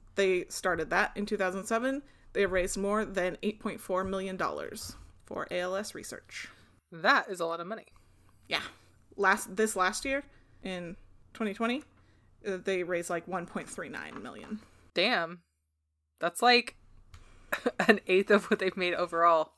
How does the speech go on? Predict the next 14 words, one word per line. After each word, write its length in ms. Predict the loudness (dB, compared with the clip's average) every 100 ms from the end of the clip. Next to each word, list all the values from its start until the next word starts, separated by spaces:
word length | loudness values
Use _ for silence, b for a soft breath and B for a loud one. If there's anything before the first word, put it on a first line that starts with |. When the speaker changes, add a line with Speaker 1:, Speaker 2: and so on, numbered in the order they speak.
| _
Speaker 1:
Mm-hmm. 220 | 2 2 2 b b b b -20 -8
Speaker 2:
in 80 | -2
one 120 | 0
year. 140 | 0
Speaker 1:
In 100 | 4
Speaker 2:
That's 160 | 4 4
pretty 160 | 6
Speaker 1:
fourteen 320 | 6 8 6 6
Speaker 2:
cool. 80 |
Speaker 1:
years. 380 | 4 0 -2 -6 -14 b b b b
Yep. 160 | -4 -4 -10 -20 -20 -20 -20 -2
In 340 | 2 4 2 0 -12 -16
twenty 240 | -2 0 2
seventeen, 540 | 2 2 0 -4 -6